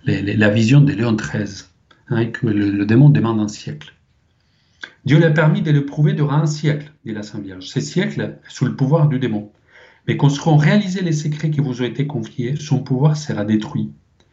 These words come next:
Déjà maintenant, il commence à perdre son pouvoir et il est devenu agressif. Il détruit les mariages, soulève des divisions entre les prêtres, suscite des obsessions, des meurtres.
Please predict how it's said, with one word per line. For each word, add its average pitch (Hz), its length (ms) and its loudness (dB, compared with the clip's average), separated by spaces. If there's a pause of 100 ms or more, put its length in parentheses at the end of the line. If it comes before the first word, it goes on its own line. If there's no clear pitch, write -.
(340)
Déjà 113 260 4
maintenant, 131 320 4
il - 120 4
commence 143 320 2
à - 40 -4
perdre 156 440 -2
son 127 200 -4
pouvoir 117 480 -2
et 127 60 -6
il 110 80 -2
est 113 80 -2
devenu 117 380 4
agressif. 147 600 -2 (1120)
Il 143 80 2
détruit 147 320 4
les 175 80 2
mariages, 143 680 2 (480)
soulève 151 400 0
des 139 120 0
divisions 151 380 2
entre 156 200 -6
les 151 100 4
prêtres, 113 480 -6
suscite - 420 -12
des 113 200 -4
obsessions, 151 520 -2
des 127 140 -2
meurtres. - 460 -4